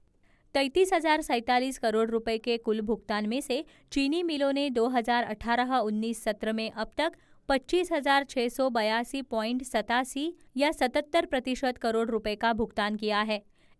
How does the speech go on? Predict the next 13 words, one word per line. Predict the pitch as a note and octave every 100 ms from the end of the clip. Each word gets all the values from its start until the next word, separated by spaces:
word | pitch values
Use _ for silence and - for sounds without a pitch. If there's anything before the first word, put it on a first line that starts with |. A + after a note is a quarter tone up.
| -
इस | A#3
प्रकार | A#3+ A3+ A#3+ A#3
अभी | G#3 A#3
तक | A3 A#3
सात | - A#3 A#3+ B3
हजार | A3 A3+ A#3
तीन | A3+ A3
सौ | G#3+ A#3
चौसठ | A#3 A3+ G#3 - C#4 -
पॉइंट | A3 A#3 A#3
बयासी | G#3 A3 B3+ C4
करोड़ | A3+ G#3+ G#3+ G3+
रुपए | B3+ B3+ G3+